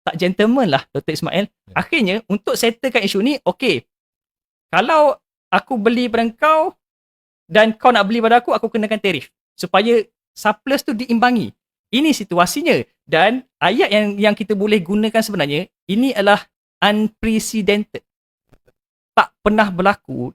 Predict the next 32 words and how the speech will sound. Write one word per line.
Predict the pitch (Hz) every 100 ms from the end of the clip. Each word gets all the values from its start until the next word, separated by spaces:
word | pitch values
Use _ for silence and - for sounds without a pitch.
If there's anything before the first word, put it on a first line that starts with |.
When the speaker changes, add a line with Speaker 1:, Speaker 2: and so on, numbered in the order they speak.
| -
Speaker 1:
dalam | 170 185 170
mana-mana | 180 190 185 180 185
history | 208 - 165 127 123
di | 123
mana | 151 165
satu | 170 175 - 226 -
presiden | 196 190 185 165 180
U | 196
S | 123 - - _ _
tiba-tiba | - 190 208 214 208 240 240 240
umumkan | 170 196 220 220 214 214 214 233 _ _ -
reciprocal | 185 226 - 208 - - 220 214
secara | 208 214 202 202 202 196 -
unilateral. | 175 226 226 226 190 120
Semua. | - 277 180 - _ _ _ _ _ _ -
Tetapi | 175 196 - 285 185
akhirnya, | 185 247 170 139 175 _ _ _ _ _ _
dia | 196
letak | 220 208 - - -
pada | 196 208
satu | 208 220
angka | 185 190 - 143 156
dengan | 165 220
harapan, | 220 190 185 - 254 254 254 _ _ _ _ _ _ _
macam | - 269
ni | 277
lah, | 185
game | 165 247 247
U | 254
S | 262 254
simple | 240
je. | 190